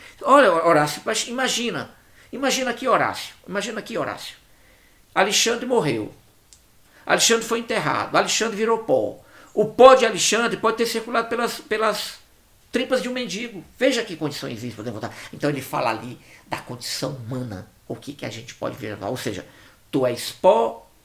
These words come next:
e ao pó voltarás." E ele chama o ser humano de quintessência do pó.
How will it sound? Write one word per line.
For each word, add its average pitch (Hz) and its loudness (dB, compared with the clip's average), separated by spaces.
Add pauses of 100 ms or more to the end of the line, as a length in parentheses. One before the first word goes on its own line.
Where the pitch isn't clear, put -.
e 160 4
ao 165 2
pó 143 0
voltarás." 147 -4 (220)
E 143 4
ele 175 0
chama 143 0
o 143 -6
ser 139 -4
humano 131 -6
de 139 -10
quintessência 190 -10
do 147 -8
pó. - -10